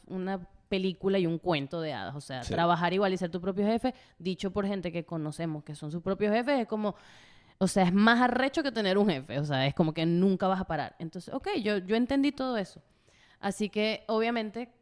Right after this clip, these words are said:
Speaker 1: cuando ya entendí eso y dije, "Ok, bueno, voy a tener miedo toda la vida, pero ¿qué voy a hacer?". En diciembre, mi met-,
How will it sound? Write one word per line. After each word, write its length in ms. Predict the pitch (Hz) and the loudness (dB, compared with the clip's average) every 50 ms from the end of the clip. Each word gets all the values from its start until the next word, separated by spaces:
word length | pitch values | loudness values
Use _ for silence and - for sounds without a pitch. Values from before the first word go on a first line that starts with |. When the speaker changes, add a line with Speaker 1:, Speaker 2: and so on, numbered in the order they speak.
| _ | _
Speaker 1:
cuando 320 | - - 165 165 151 147 143 | -14 -12 -10 -8 -8 -8 -8
ya 140 | 135 151 151 | -8 -8 -8
entendí 460 | 147 151 - 170 170 180 180 196 202 214 | -8 -8 -6 -6 -6 -6 -4 -2 0 0
eso 280 | 196 160 156 - 180 | 0 -2 -4 -6 -6
y 60 | 165 160 | -4 -4
dije, 180 | 165 165 165 165 | -4 -4 -4 -6
"Ok, 120 | 160 - 175 165 | -6 -6 -6 -6
bueno, 220 | 170 165 160 160 | -6 -6 -6 -6
voy 120 | 156 156 156 | -6 -6 -6
a 60 | 160 | -6
tener 240 | - 185 185 185 180 | -6 -6 -6 -6 -4
miedo 240 | 190 190 208 208 208 | -2 -2 -2 -2 -2
toda 320 | 202 - 202 190 185 190 190 | -4 -4 -2 -2 0 0 0
la 100 | 190 185 | -2 -2
vida, 260 | 180 165 147 139 143 143 | -2 -4 -4 -6 -8 -10
pero 360 | 165 160 156 143 139 139 151 _ _ _ _ _ _ _ _ _ _ - 180 180 - | -12 -12 -12 -12 -12 -12 -16 _ _ _ _ _ _ _ _ _ _ -14 -14 -12 -8
¿qué 80 | - 175 | -4 -2
voy 160 | 175 175 175 | -2 0 -2
a 20 | |
hacer?". 400 | 180 - - 180 160 139 135 - - - | -2 -4 -4 -4 -4 -4 -4 -8 -10 -8
En 140 | - 165 160 | -6 -6 -4
diciembre, 680 | 165 170 - - 196 185 175 175 180 190 202 202 190 - - - _ - - | -6 -6 -6 -4 -2 -2 -2 -2 0 -2 -2 -2 -4 -10 -20 -20 _ -14 -6
mi 160 | - 196 208 214 | 0 0 2 2
met-, 240 | 214 208 214 208 | 2 2 0 0